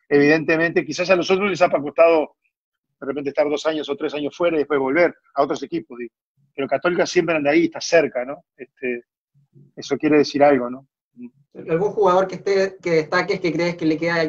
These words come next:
Speaker 2: poco minuto en, en el fútbol nacional y pueda dar un salto a
Speaker 1: Y,
Speaker 2: otra
Speaker 1: pa,
Speaker 2: cosa?
Speaker 1: alguno de los jóvenes, ahora no me acuerdo. Había un chico de, un chico de Católica, pero ya de, de, de la U, perdón, pero que estaba en México, creo, y, y la, y la U estaba dejando el paso, un, un chico que juega de enlace,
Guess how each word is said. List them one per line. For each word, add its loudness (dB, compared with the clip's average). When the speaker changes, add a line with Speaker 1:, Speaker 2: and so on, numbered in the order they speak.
Speaker 2:
poco -4
minuto -2
en, -4
en -6
el -6
fútbol -6
nacional -4
y -4
pueda 0
dar 2
un -4
salto 0
a 6
Speaker 1:
Y, 4
Speaker 2:
otra 2
Speaker 1:
pa, 4
Speaker 2:
cosa? 6
Speaker 1:
alguno 2
de 4
los 2
jóvenes, 0
ahora 2
no -2
me -4
acuerdo. -4
Había -8
un -10
chico -2
de, 2
un -10
chico 0
de 6
Católica, 2
pero 0
ya 2
de, -2
de, -2
de 4
la 8
U, 6
perdón, -2
pero -6
que -18
estaba 0
en -8
México, -12
creo, -6
y, -8
y -4
la, -6
y -4
la 2
U 2
estaba 4
dejando -4
el -4
paso, 0
un, -8
un -12
chico 4
que 4
juega 6
de 0
enlace, -2